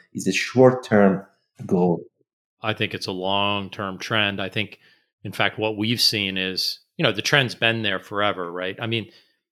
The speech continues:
Speaker 2: you could actually say in a more abstract way that the goal of business is to always optimize, to optimize operations for the highest margin at the lowest cost, right? That's part of optimization.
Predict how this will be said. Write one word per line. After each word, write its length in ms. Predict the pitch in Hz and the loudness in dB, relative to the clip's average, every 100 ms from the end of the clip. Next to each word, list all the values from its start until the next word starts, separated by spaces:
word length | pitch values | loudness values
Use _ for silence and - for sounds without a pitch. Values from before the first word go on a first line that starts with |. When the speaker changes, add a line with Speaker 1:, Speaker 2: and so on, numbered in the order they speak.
| _ _ _ _ | _ _ _ _
Speaker 2:
you 180 | 131 139 | 0 4
could 120 | 151 | 6
actually 380 | 139 131 - 117 | 6 4 -2 -2
say 360 | - 123 113 104 | 2 6 6 4
in 80 | |
a 40 | 101 | 0
more 220 | 101 98 | -2 0
abstract 500 | 95 - 113 107 - | -2 -2 0 0 -2
way 240 | 104 92 | -2 0
that 200 | 90 92 _ _ _ _ _ | -2 -6 _ _ _ _ _
the 80 | 127 | 0
goal 280 | 127 131 120 | 4 4 4
of 100 | - | 4
business 400 | 117 110 110 - | 2 2 0 -2
is 140 | 92 | -2
to 80 | 127 | -2
always 300 | 104 104 - - | -2 -2 -4 -6
optimize, 720 | 98 - 98 92 90 90 - - _ _ _ - | -6 -6 -8 -6 -6 -8 -12 -18 _ _ _ -10
to 120 | 139 | -4
optimize 560 | 120 123 135 120 117 110 | 0 0 2 2 2 2
operations 680 | 107 113 104 107 - 95 | 0 0 -2 -2 -4 -8
for 120 | - 107 | -10 -8
the 120 | 98 | -6
highest 420 | 95 101 95 - | -2 -2 -2 -6
margin 540 | 101 113 123 104 98 | -2 2 2 0 -4
at 100 | 90 | -6
the 100 | - | -8
lowest 380 | 98 101 92 - | -4 -4 -4 -6
cost, 380 | 110 98 92 - | -2 0 0 -2
right? 160 | 101 - | -4 -4
That's 180 | - | -10
part 280 | - - 104 | -8 -2 0
of 60 | 98 | 2
optimization. 840 | 95 - 98 87 101 104 95 | 0 -2 -10 -2 0 0 -4